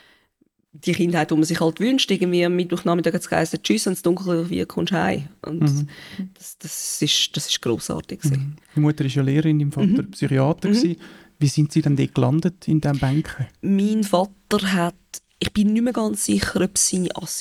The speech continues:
Speaker 1: Assistenzzeit war, ob, oder ob er dort echt schon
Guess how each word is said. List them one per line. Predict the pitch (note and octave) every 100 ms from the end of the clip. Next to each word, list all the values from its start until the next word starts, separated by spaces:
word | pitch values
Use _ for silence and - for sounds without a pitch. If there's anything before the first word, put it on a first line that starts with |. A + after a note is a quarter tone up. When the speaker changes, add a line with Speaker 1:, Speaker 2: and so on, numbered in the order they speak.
| E3 - - _ -
Speaker 1:
Assistenzzeit | D#3 B3 D4 D#4 - - D4+ D4 D4+
war, | - - C4+ C#4 C#4+ C#4+ - - - -
ob, | G3+ F3+
oder | F3 F#3
ob | -
er | F#3 F#3
dort | F#3
echt | F3+ -
schon | -